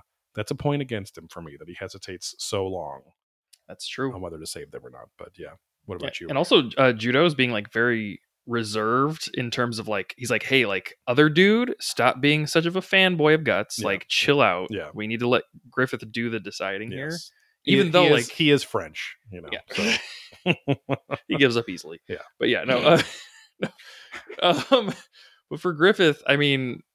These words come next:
Speaker 2: yeah, we, we do obviously get to see a lot more of, you know, his weird side. Every side of Griffith is just weird, I feel
Speaker 1: Yes.
Speaker 2: like.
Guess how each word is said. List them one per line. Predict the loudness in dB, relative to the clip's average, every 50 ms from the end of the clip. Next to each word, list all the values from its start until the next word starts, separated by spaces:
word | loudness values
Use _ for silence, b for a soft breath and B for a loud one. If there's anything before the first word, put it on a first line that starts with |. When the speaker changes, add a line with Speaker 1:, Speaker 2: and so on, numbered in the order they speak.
| _ _ _ -4
Speaker 2:
yeah, | 2 4 4
we, | 6 4 4 2 0
we | -2 -2
do | 2 4 6 6
obviously | 6 6 2 0 -2 -2
get | -2 -4 -4 -4
to |
see | -6 -4 -4 -4
a | -2
lot | -2 -4 -6 -6 -8 _ _ _
more | -14 -12 -10 -8 -8 -8 -8
of, | -10 -10 -14 -20 -20 -20 _ _ _ -20
you | -18 -16
know, | -16 -16 -18 -20 _ _ _ _ _ _ _ -10
his | -6 -6 -6 -4 -6 -6 -6 -8
weird | -10 -12 -8 -4 -2 0 2 2 0 0 0
side. | 2 4 6 6 6 6
Every | 4 2 2 2 0
side | 2 4 4 6 4
of | 4 2
Griffith | 0 0 -2 -2 -10 -10
is | -10 -10 -8
just | -8 -8 -8 -10
weird, | -12 -16 -14 -12 -12 -12 -12 -14
I | -10
feel | -6 -4 -4 -4
Speaker 1:
Yes. | -4
Speaker 2:
like. | -6 -6 -6